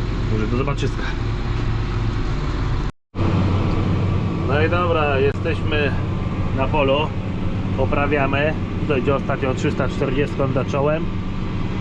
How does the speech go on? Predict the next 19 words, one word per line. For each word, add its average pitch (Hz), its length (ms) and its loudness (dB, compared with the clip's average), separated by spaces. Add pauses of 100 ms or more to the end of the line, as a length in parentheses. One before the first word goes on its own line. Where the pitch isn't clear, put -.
(680)
E, 139 280 0 (300)
no 170 120 0
i 175 80 2
co? 120 280 -2 (2750)
Osiem 196 380 2
tysięcy 202 680 -2
sześćset 202 440 -2
sześćdziesiąt 190 480 -2
trzy 202 200 0
godziny, 190 580 0 (120)
czyli 196 180 0
odkąd 208 480 -2
zakupiłem 190 680 0
ją, 175 320 2 (1120)
tą 151 120 0
trzysta 185 340 0
dziesiątkę, 185 520 0
zrobiła 185 540 0
już 175 320 2